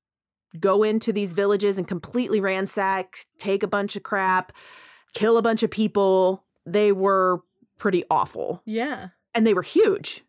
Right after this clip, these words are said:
Speaker 1: So they
Speaker 2: Yeah.
Speaker 1: were just absolutely terrorizing this area. She herself, of course, gained leadership in eighteen oh seven when her husband died. That was kind of how it worked, that the wife was essentially second in command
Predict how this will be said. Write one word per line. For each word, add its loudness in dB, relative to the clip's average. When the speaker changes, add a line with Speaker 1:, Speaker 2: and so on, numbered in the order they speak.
Speaker 1:
So -2
they 4
Speaker 2:
Yeah. 2
Speaker 1:
were 0
just -2
absolutely 0
terrorizing -2
this -6
area. -4
She 0
herself, -2
of -6
course, 0
gained 0
leadership 0
in 0
eighteen 0
oh 0
seven -4
when 0
her 0
husband -2
died. -4
That -4
was -2
kind -4
of -2
how -2
it -4
worked, -2
that -6
the 2
wife -4
was 2
essentially -2
second -4
in -6
command -10